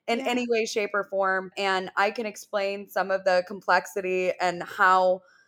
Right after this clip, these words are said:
Speaker 1: interesting it was navigating this situation and maybe some of the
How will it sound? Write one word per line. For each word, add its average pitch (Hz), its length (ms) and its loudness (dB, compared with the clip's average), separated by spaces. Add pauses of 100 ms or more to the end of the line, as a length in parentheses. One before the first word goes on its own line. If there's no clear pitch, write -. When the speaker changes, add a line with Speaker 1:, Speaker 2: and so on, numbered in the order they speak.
(260)
Speaker 1:
interesting 226 600 -2
it 170 120 -2
was 185 360 4
navigating 180 560 0
this 180 180 -8
situation 180 840 -2
and 190 160 -4
maybe 190 320 -2
some 214 360 0
of 190 400 0
the 190 400 -6